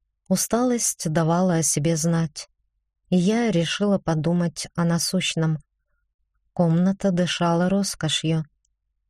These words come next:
но в таком состоянии меня мало что волновало. Хотелось поесть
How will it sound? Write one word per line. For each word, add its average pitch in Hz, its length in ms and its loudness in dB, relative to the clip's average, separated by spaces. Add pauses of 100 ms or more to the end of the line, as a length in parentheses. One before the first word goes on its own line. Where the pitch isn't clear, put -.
но 208 140 2
в 196 80 -6
таком 202 300 2
состоянии 175 800 2
меня 170 300 2
мало 175 380 0
что 151 280 -4
волновало. 156 720 0 (880)
Хотелось 196 580 0
поесть 196 640 -2